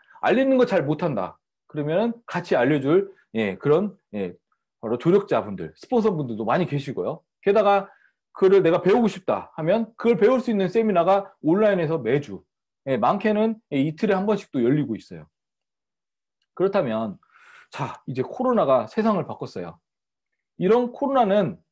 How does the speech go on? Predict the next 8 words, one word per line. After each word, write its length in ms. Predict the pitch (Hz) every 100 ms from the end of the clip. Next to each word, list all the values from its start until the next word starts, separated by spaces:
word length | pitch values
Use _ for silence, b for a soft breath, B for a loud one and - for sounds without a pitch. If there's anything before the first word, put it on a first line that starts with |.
| _ _
당신에게는 760 | 160 185 220 190 160 147 139 143 -
어떤 480 | - - 214 180
코로나일까요? 600 | - 160 120 90 101 120 _ _ _ _ _ _ _ _ _
위기일까요? 760 | 123 147 165 160 139 135 185 - _ _ _ _ _ _ _ _ _ _
아니면 280 | 107 110 117
터닝포인트일까요? 840 | - 247 247 196 143 98 87 80 _ _ _ _ _ _ _ _ _ _ _ b b b b
저는 220 | 185 226
애터미를, 1000 | 180 165 247 262 240 190 135 143 135 87